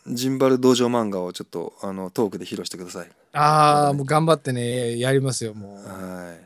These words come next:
Speaker 1: い。
Speaker 2: うん。
Speaker 1: うん。聞き手に回-、
Speaker 2: 最-、
Speaker 1: 回りますんで、僕は。
Speaker 2: うん、あ、ありがとうございます。
Speaker 1: はい。
Speaker 2: もう漫画の、そのジンバルの世界だったら、
Speaker 1: はい。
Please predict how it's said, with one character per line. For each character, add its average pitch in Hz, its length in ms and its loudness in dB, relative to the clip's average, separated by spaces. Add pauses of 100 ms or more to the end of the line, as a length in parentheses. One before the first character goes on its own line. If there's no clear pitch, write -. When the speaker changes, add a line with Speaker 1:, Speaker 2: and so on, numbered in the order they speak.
(1300)
Speaker 1:
い。 - 40 -8
Speaker 2:
う - 20 -4
ん。 98 40 -4
Speaker 1:
う 95 40 -4 (100)
ん。 92 100 -18 (280)
聞 - 20 -16
き - 220 -8
手 123 100 2
に 113 40 4
回-、 110 100 6
Speaker 2:
最-、 104 260 4
Speaker 1:
回 107 160 2
り 107 40 0
ま 104 120 -2
す 95 100 -8
ん 92 60 -6
で、 87 80 -10
僕 85 240 -12
は。 78 100 -16
Speaker 2:
う 135 60 -4
ん、 131 140 -6
あ、 156 120 6
あ 170 60 8
り 170 80 4
が 160 100 4
と 131 80 -2
う 120 40 -4
ご 120 60 -6
ざ - 120 -10
い 107 40 -4
ま - 20 -2
す。 101 100 0
Speaker 1:
は - 0 -
い。 - 20 -2
Speaker 2:
も 95 60 -2
う - 40 0
漫 170 240 2
画 175 120 0
の、 160 380 0 (200)
そ 139 160 -4
の 135 120 -2
ジ 147 140 -2
ン 147 60 -2
バ 147 120 2
ル 143 60 -2
の 139 100 -2
世 143 160 0
界 120 200 -6
だ 107 100 -14
っ - 40 -16
た - 160 -12
ら、 98 220 -12 (100)
Speaker 1:
は 98 320 -6
い。 - 100 -12